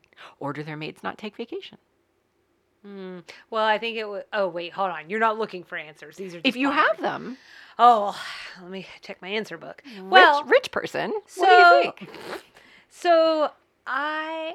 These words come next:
Speaker 2: I clean my own toilets. Um, so if you have a service,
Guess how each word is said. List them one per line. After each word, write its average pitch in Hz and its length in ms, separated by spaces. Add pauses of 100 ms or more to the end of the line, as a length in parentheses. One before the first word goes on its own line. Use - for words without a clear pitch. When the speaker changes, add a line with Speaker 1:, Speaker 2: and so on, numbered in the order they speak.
(120)
Speaker 2:
I 175 420
clean 190 380
my 175 380
own 175 340
toilets. - 540 (340)
Um, 254 480 (540)
so 285 540 (1000)
if 240 140
you 226 80
have 254 180
a 190 40
service, 226 840